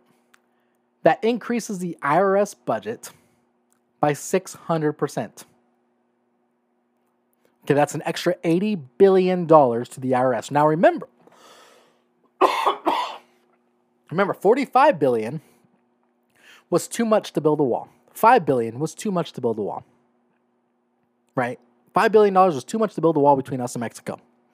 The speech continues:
to help out Border Patrol, to force people to go in through the front door. But forty billion to Ukraine was not a big deal, and eighty billion to the I R S for some reason not a big deal. That's a six hundred percent increase to their budget. Okay, that's adding about eighty-seven thousand employees.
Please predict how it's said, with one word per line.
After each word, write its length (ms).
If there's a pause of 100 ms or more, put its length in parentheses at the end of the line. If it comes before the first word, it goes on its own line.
(280)
to 100
help 200
out 120
Border 200
Patrol, 340 (840)
to 80
force 260
people 160
to 80
go 140
in 80
through 120
the 60
front 200
door. 200 (1300)
But 120
forty 220
billion 320
to 80
Ukraine 380
was 100
not 140
a 20
big 140
deal, 200
and 140
eighty 220
billion 340
to 80
the 160
I 140
R 100
S 180
for 140
some 160
reason 180
not 120
a 20
big 120
deal. 120
That's 160
a 40
six 240
hundred 180
percent 300
increase 360
to 60
their 100
budget. 360 (760)
Okay, 140
that's 240 (100)
adding 340
about 300
eighty-seven 640
thousand 400
employees. 580